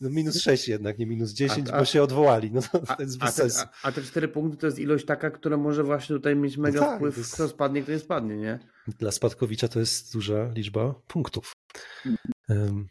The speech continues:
Speaker 1: dobrze, panowie, no nie ma co o tym Evertonie gadać. Pogadajmy o euro-, europejskich pucharach, bo West Ham gra w europejskich pucharach, w przeciwieństwie do, do Evertonu, e, i, e, odbyło się losowanie, e,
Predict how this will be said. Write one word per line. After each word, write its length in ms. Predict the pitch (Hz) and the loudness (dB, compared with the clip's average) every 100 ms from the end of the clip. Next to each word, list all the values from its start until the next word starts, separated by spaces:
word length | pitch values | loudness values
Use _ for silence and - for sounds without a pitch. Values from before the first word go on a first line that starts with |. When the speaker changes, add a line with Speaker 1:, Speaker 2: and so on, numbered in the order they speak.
| _ _ _ _ | _ _ _ _
Speaker 1:
dobrze, 280 | 127 180 104 | -2 0 0
panowie, 280 | 139 143 107 | -2 -2 -2
no 60 | |
nie 100 | 143 | -2
ma 100 | 170 | 0
co 100 | 147 | 2
o 40 | 147 | 0
tym 140 | 143 | 0
Evertonie 400 | 127 131 147 123 | -2 0 0 0
gadać. 420 | 117 123 147 - - - | 2 2 2 0 -8 -10
Pogadajmy 400 | - 131 160 202 | -2 4 4 6
o 40 | 190 | 6
euro-, 200 | 160 147 | 6 4
europejskich 540 | 156 147 147 135 - - | 2 0 4 2 0 -14
pucharach, 520 | - 180 107 98 113 | -4 0 0 -2 -6
bo 80 | 123 | -2
West 200 | 127 - | -2 0
Ham 220 | 123 117 | -2 0
gra 260 | 117 120 | 0 0
w 60 | 117 | 2
europejskich 500 | 120 113 127 - - | 0 4 2 2 -6
pucharach, 460 | - 127 123 123 - - - - - | -2 2 2 2 -6 -20 -20 -20 -16
w 40 | |
przeciwieństwie 560 | - 117 123 117 - 120 | -8 -2 2 2 2 0
do, 220 | 117 123 | -2 -2
do 140 | 120 | -2
Evertonu, 520 | 117 117 117 120 123 139 - - | 0 -2 2 4 4 -2 -8 -6
e, 440 | - 131 120 123 165 | -2 2 4 4 2
i, 300 | 139 165 190 - _ 151 | 2 2 -2 -14 _ -2
e, 140 | 147 | 0
odbyło 300 | 143 135 151 | 2 4 2
się 280 | 151 156 151 - | 4 2 0 0
losowanie, 680 | 131 - 165 151 117 104 | 0 2 0 0 -2 -2
e, 60 | 135 | -4